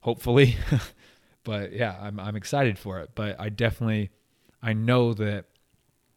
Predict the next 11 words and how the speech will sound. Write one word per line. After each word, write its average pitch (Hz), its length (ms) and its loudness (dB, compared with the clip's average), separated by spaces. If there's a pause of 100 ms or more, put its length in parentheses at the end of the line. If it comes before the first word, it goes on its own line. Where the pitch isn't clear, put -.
(360)
professional 110 520 -2
soccer 101 540 -4 (300)
is 110 180 0
my, 95 220 0 (220)
is 110 100 0
my 98 140 0
passion, 101 480 0
is 98 120 -4
my 90 120 -4
true 104 340 -2
passion. 110 560 -4